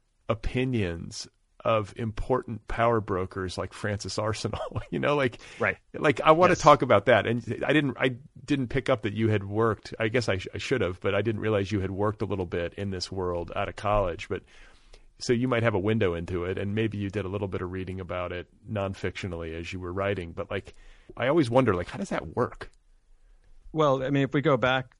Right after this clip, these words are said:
Speaker 2: one of my fate's forks was, uh, I, I w-, finished U C L A wanting to be a novelist. I figured out I didn't wanna go to medical school. And so I, I looked for a job that would be related to writing,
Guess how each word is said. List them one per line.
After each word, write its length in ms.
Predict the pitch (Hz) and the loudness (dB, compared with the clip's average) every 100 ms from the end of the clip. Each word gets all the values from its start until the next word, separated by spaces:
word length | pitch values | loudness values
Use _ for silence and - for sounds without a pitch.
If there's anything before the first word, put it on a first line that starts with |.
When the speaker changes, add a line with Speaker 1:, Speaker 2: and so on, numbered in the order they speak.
| _ - | _ -10
Speaker 2:
one 200 | 120 135 | -2 0
of 80 | |
my 180 | 120 120 | 0 -2
fate's 360 | 117 117 107 - | -2 -2 -2 -6
forks 420 | - 104 101 - | -4 -4 -4 -10
was, 420 | 104 101 95 - 294 - | -10 -8 -10 -16 -18 -10
uh, 460 | 101 101 104 110 - - _ - | -8 -8 -8 -10 -12 -20 _ -2
I, 140 | 101 104 - | -2 -2 -2
I 140 | 107 | 0
w-, 260 | 107 98 107 - | 0 -2 -8 -2
finished 540 | 135 123 - - - - - | -2 -2 -8 -16 -18 -18 -14
U 140 | 123 120 | -8 -6
C 180 | - | -2
L 180 | 110 104 | 0 2
A 120 | 107 104 | 0 -2
wanting 400 | 98 101 104 101 | -4 -6 -6 -8
to 140 | - | -10
be 240 | 95 104 | -6 -4
a 440 | 98 101 101 98 104 | -4 -4 -4 -4 -6
novelist. 680 | - 107 98 95 95 - - - | -4 -2 -2 -4 -8 -12 -18 -10
I 80 | 101 | -2
figured 320 | 117 101 98 | 0 2 2
out 240 | 90 95 98 | 0 -2 -6
I 60 | |
didn't 260 | 92 104 107 | -4 -4 -4
wanna 200 | 98 95 | -4 -4
go 100 | 92 | -4
to 80 | 98 | -4
medical 340 | 95 90 - | -4 -6 -8
school. 420 | - - 101 98 - - - - - - | -8 -2 0 0 -6 -20 -20 -20 -6 0
And 440 | 117 110 110 98 - - _ _ _ _ _ - | 2 4 0 -4 -10 -18 _ _ _ _ _ -14
so 240 | - 131 | 0 2
I, 340 | 117 120 117 | 4 2 0
I 40 | 113 | -2
looked 240 | 113 123 | -2 -4
for 180 | - 120 | -2 -2
a 60 | 104 | -2
job 480 | 95 107 107 107 | 0 0 0 -2
that 180 | 87 98 | -6 -8
would 220 | 104 95 | -6 -8
be 120 | 95 98 | -6 -6
related 500 | 98 98 98 95 85 | -2 0 0 -2 -6
to 320 | - 101 90 | -8 -6 -6
writing, 480 | 92 92 92 92 90 | -4 -2 -2 -4 -8